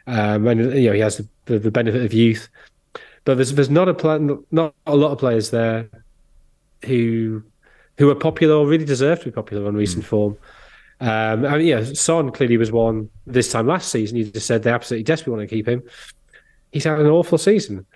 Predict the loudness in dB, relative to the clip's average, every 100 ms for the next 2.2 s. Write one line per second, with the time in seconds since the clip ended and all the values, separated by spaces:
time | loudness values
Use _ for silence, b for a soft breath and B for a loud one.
0 | b b b b -4 -2 -2 -4 -6 -2
1 | 0 2 2 2 2 0 -2 -2 -2 -2
2 | -6